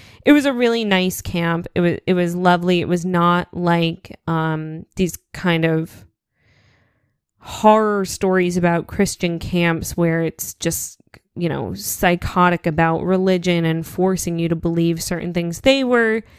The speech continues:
it was about educating kids about Christianity, but it was definitely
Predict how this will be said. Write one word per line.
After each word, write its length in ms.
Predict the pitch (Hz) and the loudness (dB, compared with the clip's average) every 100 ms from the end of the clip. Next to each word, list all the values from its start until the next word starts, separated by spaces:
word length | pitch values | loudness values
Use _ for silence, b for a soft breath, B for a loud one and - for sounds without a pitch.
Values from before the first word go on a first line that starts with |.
| b b b b | b b b b
it 100 | - | 2
was 140 | 233 208 | 4 4
about 340 | 190 175 175 - | 2 2 2 0
educating 640 | 185 208 - 214 208 208 | 0 0 0 2 0 -2
kids 760 | - 214 196 196 196 - - - - | -2 0 2 0 -6 -12 -14 -12 -6
about 500 | 175 165 165 180 190 _ _ | 0 2 2 0 -4 _ _
Christianity, 920 | - 220 - 247 220 208 208 214 202 208 | -2 -2 -2 -2 0 2 2 0 0 0
but 280 | 190 180 _ _ _ _ _ - | 2 0 _ _ _ _ _ -2
it 200 | 175 - | -2 2
was 520 | 190 175 180 - - _ _ _ - 180 | 2 2 -4 -12 -18 _ _ _ -12 0
definitely 1040 | 180 175 196 175 175 170 165 165 180 202 | 0 2 0 0 0 0 0 -4 -8 -12